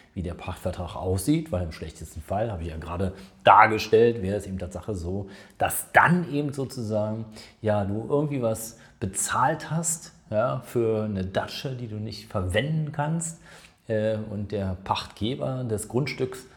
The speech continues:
sozusagen, ja, <laughs> der zeigt dir die Pappnase und sagt, „Juhu, toll, dass du bezahlt hast, interessiert mich nicht, tschüss.“ Ja, na dann, äh, bekomm mal dein Geld wieder,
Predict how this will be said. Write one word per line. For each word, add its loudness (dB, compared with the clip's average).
sozusagen, -2
ja, 2
<laughs> -8
der -4
zeigt -6
dir -2
die -6
Pappnase 4
und -4
sagt, -4
„Juhu, 2
toll, 6
dass 4
du -6
bezahlt -2
hast, 0
interessiert -6
mich -6
nicht, -6
tschüss.“ 0
Ja, 4
na -2
dann, 0
äh, 0
bekomm -6
mal 2
dein 0
Geld 0
wieder, -4